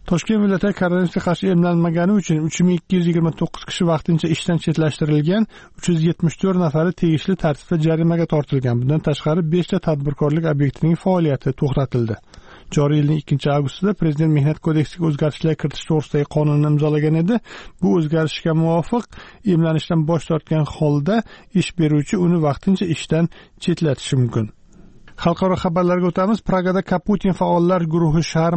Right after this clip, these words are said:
markaziga va Belarus elchixonasi oldiga tilla unitaziga o'tkazilgan Vladimir Putin va Aleksandr Lukashenko qo'g'irchoqlarini olib chiqishdi.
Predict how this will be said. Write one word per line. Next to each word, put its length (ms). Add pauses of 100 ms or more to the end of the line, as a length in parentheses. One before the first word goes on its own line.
markaziga 500
va 140
Belarus 480
elchixonasi 500 (120)
oldiga 320 (140)
tilla 280 (100)
unitaziga 420
o'tkazilgan 540 (360)
Vladimir 440 (100)
Putin 340
va 120
Aleksandr 520
Lukashenko 600
qo'g'irchoqlarini 760
olib 220
chiqishdi. 340